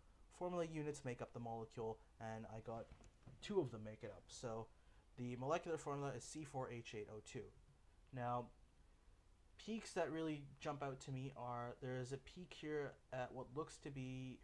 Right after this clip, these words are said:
fifty-eight. So fifty-eight.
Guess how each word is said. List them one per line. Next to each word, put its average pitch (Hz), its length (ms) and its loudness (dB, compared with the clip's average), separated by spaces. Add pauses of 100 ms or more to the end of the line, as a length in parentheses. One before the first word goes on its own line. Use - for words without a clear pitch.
(100)
fifty-eight. 127 640 -2 (1200)
So 113 440 -6 (960)
fifty-eight. 151 840 -4